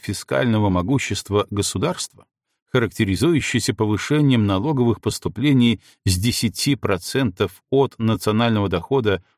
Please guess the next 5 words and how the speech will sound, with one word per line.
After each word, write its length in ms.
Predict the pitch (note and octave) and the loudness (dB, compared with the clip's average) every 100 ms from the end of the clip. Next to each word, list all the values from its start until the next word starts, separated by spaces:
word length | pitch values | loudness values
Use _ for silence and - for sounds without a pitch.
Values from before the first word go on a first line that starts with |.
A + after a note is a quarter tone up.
| _ | _
в 60 | - | -4
тысяча 420 | B2+ - G#2+ A2 | -2 -2 -4 -2
девятьсот 600 | F#2 F2+ - - C3 - _ | 0 -2 -2 -2 -2 -2 _
четырнадцатом 600 | - A#2 A#2+ G#2 - F2+ | -4 -2 -4 -4 -6 -2
году 420 | F2+ E2+ C#3+ C3+ | -2 0 0 -2